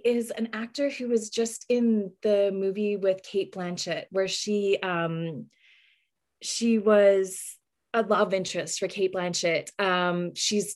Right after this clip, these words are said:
very slight and really, um, her, her face is very haunting. Um, I,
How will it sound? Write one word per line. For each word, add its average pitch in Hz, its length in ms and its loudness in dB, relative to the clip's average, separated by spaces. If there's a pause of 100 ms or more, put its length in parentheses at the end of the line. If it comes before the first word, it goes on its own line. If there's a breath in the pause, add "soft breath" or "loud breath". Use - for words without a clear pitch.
very 214 240 8
slight 196 640 0 (100)
and 190 420 0 (120)
really, 196 800 2 (220)
um, 180 440 -2 (180)
her, 202 280 -8 (340)
her 208 160 -4
face 202 320 0
is 190 160 -6
very 185 240 2
haunting. 170 800 -8 (420 loud breath)
Um, 180 640 4 (1300 loud breath)
I, 226 240 6